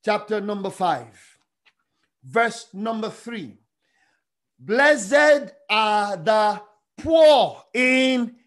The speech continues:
spirit." There is a poor in spirit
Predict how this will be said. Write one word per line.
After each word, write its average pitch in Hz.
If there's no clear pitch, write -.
spirit." -
There 254
is 262
a 240
poor 320
in 262
spirit 294